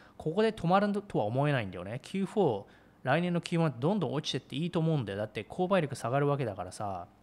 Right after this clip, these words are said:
貯金率なくなってるわけよ。で、しかも、Tesla warns the federal probe into whether it exaggerated the range of its cars, uh, may lead to a material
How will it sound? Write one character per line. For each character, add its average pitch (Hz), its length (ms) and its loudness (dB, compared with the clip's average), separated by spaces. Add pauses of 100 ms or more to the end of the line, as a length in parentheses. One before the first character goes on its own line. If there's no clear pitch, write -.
(260)
貯 139 140 -8
金 196 140 0
率 165 160 -2
な 107 80 -6
く 123 80 -4
な 151 80 -2
っ - 40 -8
て 160 80 -4
る 151 80 2
わ 143 80 0
け 123 80 -6
よ。 90 80 -8 (960)
で、 170 200 2
し - 80 -4
か 208 100 0
も、 170 160 4
Tesla 175 340 0
warns 131 340 0
the 107 280 0
federal 139 260 0
probe 120 340 -4
into 120 360 -6
whether 139 400 0
it 139 160 -4
exaggerated 117 720 -4
the 104 60 -4
range 147 380 0
of 151 100 -2
its 143 160 -6
cars, 127 520 2 (460)
uh, 110 260 0
may 143 240 0
lead 165 200 -2
to 165 120 0
a 139 40 4
material 180 680 2